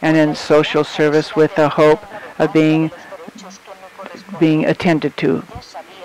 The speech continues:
And I already knew that in all of the Mediterranean basin, except Barcelona, I would not find an independent living program that could,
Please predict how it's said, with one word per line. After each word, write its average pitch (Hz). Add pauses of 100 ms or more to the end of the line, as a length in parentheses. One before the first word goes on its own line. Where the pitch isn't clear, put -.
(220)
And 160
I 156
already 160
knew 160
that 147
in 147
all 156
of 151
the 156
Mediterranean 151
basin, 160 (260)
except 147
Barcelona, 156 (360)
I 151
would 151
not 160
find 156 (340)
an 165
independent 160
living 160
program 160
that 156
could, 160